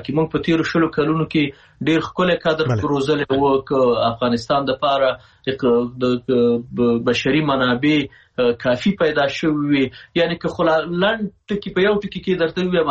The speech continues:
Speaker 2: بله.
Speaker 1: کله چې د افغانستان کادر بشري منابع د دې جوګه شو چې په میز باندې د نړیوالو سره، د نورو مملکتونو سره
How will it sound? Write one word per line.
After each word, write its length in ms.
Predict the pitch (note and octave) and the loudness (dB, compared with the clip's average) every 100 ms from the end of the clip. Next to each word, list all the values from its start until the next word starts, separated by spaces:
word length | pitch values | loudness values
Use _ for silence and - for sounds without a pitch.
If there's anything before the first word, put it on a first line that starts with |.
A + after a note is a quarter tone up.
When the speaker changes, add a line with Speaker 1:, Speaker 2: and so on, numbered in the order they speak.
| B2+ | 0
Speaker 2:
بله. 180 | C3 - - | 0 -2 -2
Speaker 1:
کله 160 | A3+ A3 | 0 0
چې 360 | G#3 G#3 G3+ | -2 -2 0
د 40 | F3 | 0
افغانستان 840 | D#3+ - D#3+ D#3+ - G3 F#3+ F3+ - - | -2 -2 -4 -4 -2 0 0 -2 -6 -6
کادر 300 | G#3 G#3 F#3+ B2 - _ - | -2 0 0 -4 -10 _ -4
بشري 360 | D3+ D#3+ E3 F#3+ | -4 0 0 0
منابع 480 | E3+ D#3 D3+ F3+ F#3 | 0 0 -2 0 0
د 20 | D#3 | 0
دې 140 | D#3 G3+ D#3 | 0 0 2
جوګه 340 | D#3+ D3+ G#3 | 0 2 0
شو 260 | G#3+ - G3+ G3 - - - | 0 0 2 2 0 -12 -12
چې 100 | - - | -10 -2
په 80 | E3 | 0
میز 220 | F3+ G#3 F#3+ F3 | 2 2 0 0
باندې 300 | F3+ F3+ F3+ F3+ | 0 0 2 2
د 40 | E3 D3 | 0 0
نړیوالو 520 | C#3 C#3+ D#3+ F3 E3 D#3 | 0 2 2 2 0 -4
سره، 260 | E3+ E3 D#3+ | 0 0 0
د 80 | D#3 D3+ | 0 -2
نورو 200 | E3 D#3 | -2 -2
مملکتونو 540 | C#3+ C3 C3 C#3 E3+ D#3+ - | -2 -4 -4 -10 -12 -12 -8
سره 140 | C3+ | -6